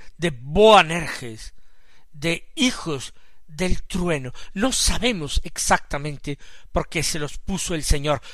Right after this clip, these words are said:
pero nos imaginemos que por su carácter fogoso.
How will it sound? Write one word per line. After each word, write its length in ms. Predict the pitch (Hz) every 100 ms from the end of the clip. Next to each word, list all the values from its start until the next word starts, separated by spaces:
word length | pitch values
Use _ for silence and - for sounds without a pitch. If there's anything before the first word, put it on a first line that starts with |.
| -
pero 260 | 208 180 196
nos 380 | 208 247 - -
imaginemos 920 | 202 180 214 - 185 165 139 120 110 - - - -
que 100 | -
por 180 | - 180
su 160 | - -
carácter 540 | 180 175 - 185 170 - - -
fogoso. 760 | - - 190 165 175 - 127